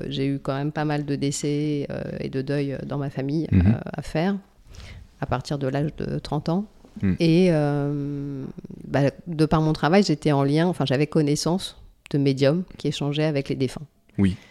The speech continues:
Speaker 1: Donc, bah, je me suis dit, « Je vais essayer. »
Speaker 2: Ouais.
Speaker 1: Et là, j'ai eu vraiment, euh, bah, pour moi, euh, à cent pour cent aujourd'hui, j'ai, j'ai plus aucun doute. J'ai même pas un, à zéro virgule cinq pour cent de doute de est-ce qu'il y aurait quelque chose après.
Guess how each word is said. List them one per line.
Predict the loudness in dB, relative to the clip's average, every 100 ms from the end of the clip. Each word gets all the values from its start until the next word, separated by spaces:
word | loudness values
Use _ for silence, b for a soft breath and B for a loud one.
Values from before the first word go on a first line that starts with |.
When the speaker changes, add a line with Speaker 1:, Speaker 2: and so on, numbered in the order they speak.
| B B _
Speaker 1:
Donc, | -2 -2 -4 -16 -20 -14
bah, | -10
je | -8
me | -8
suis | -8
dit, « | -4 -2
Je |
vais | -2
essayer. » | -4 -2 -2 -4 -8 -2
Speaker 2:
Ouais. | 0 0 -2 -20 _ _ _ _ -16 2
Speaker 1:
Et | 4
là, | 6 6
j'ai | 4 2 2
eu | 0 -2
vraiment, | -2 0 2 4 2 -2 -6 -16 -8
euh, | -4 -4 -4 -8 -10 -10 -12 -16 _ -10
bah, |
pour | -2 0
moi, | 2
euh, | 2 2 -2
à | 2
cent | 4 4
pour | 0 -2 -2
cent | 0 2
aujourd'hui, | 2 2 0 -2 -2
j'ai, | -4 -6 -6 -8
j'ai | -10
plus | -10 -2 -2
aucun | -2 -4
doute. | -4 -2 -4 -4 -12 -14 -10
J'ai | -4
même | -2 0
pas | 2 4 4 0 -4
un, | -6 -6
à | -4
zéro | 0 0
virgule | 0 -2 -2
cinq | -2 -2 -2
pour | -4 -2
cent | 0 2
de | 2 0
doute | -2 -4
de | -2
est-ce | -4 -6
qu'il | -4
y | -2
aurait | -2
quelque | -6
chose | -6 -6
après. | -4 -8